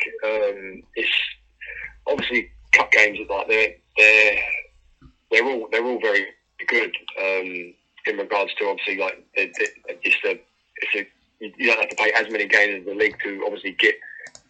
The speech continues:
get a trophy or whatever. Um, but then obviously, yeah, as you say, if we, if you go up, then you get put into the trophy, which obviously is,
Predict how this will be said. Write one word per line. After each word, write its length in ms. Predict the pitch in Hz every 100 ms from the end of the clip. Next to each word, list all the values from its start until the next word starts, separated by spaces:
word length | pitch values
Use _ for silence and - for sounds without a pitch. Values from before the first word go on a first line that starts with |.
| -
get 160 | - 101
a 20 |
trophy 380 | - 101 - 98
or 80 |
whatever. 460 | 92 - 98 101 95 - - - - - -
Um, 440 | - 101 98 98 95
but 100 | 110
then 220 | 104 107
obviously, 380 | 104 104 104 107
yeah, 140 | 107 107
as 80 | 110
you 100 | 107
say, 380 | 101 - 104 90 _ _ _ _ -
if 100 | 117 -
we, 200 | - 98 _ _ _ -
if 160 | -
you 60 | 110
go 220 | 113 104
up, 220 | 120 117 -
then 140 | 110 104
you 100 | 101
get 180 | - -
put 140 | 110
into 140 | -
the 80 | -
trophy, 360 | - 123 117 101
which 160 | 92 -
obviously 260 | 87 92
is, 120 | 90